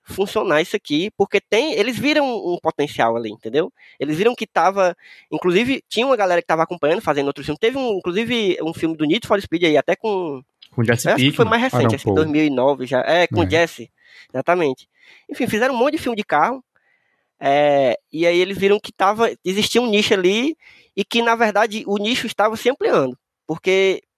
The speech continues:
Speaker 1: como até, acho que, eu não sei quem foi que falou, não sei se foi tu, Rudy, que eles focavam muito na coisa do carro, explicavam as coisas dos carros e tal,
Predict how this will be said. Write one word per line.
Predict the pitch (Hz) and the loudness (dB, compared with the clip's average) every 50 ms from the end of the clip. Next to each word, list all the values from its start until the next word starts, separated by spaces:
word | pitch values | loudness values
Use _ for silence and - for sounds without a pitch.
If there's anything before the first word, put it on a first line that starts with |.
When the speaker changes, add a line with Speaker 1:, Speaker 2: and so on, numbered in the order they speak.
| _ _ _ _ _ _ | _ _ _ _ _ _
Speaker 1:
como | - 175 196 208 208 208 202 196 - - - | -2 -2 0 0 0 0 0 0 -2 -2 -2
até, | 165 165 - 202 202 247 | -2 0 0 0 0 0
acho | 254 254 226 - | 0 -2 -2 -4
que, | 208 | -6
eu | 196 | -6
não | 190 190 | -6 -6
sei | 190 - 214 | -6 -6 -6
quem | - 220 190 | -6 -6 -6
foi | - 196 | -6 -6
que | - | -4
falou, | - 185 160 | -2 -2 -2
não | 143 | -2
sei | - - 151 | -6 -8 -8
se | - | -8
foi | 139 135 | -8 -4
tu, | - - 208 | -2 0 0
Rudy, | 190 160 131 120 | 0 -2 -4 -6
que | - - 165 165 165 165 156 - _ _ - - - - - _ | -4 -2 0 2 2 2 0 -4 _ _ -20 -20 -20 -20 -4 _
eles | - 143 151 - - | -2 0 0 -4 -6
focavam | - - 170 - - 170 156 156 165 | -4 -4 -2 -2 0 -2 -2 0 -2
muito | 202 - | 0 0
na | - 196 | 0 0
coisa | - 190 175 | 2 0 -2
do | 170 - | -2 -2
carro, | - 170 180 | 0 0 0
explicavam | 180 - - - 160 - - 151 165 170 160 147 143 | 0 -2 -4 -4 -4 -4 -2 0 0 0 0 0 -2
as | 143 | -2
coisas | - 147 147 139 131 | -2 -4 -4 -4 -6
dos | 147 151 - | -8 -12 -6
carros | - 139 139 151 160 156 147 139 | -2 0 2 2 2 2 0 -2
e | 135 | -2
tal, | - - 151 160 170 | 0 0 0 0 0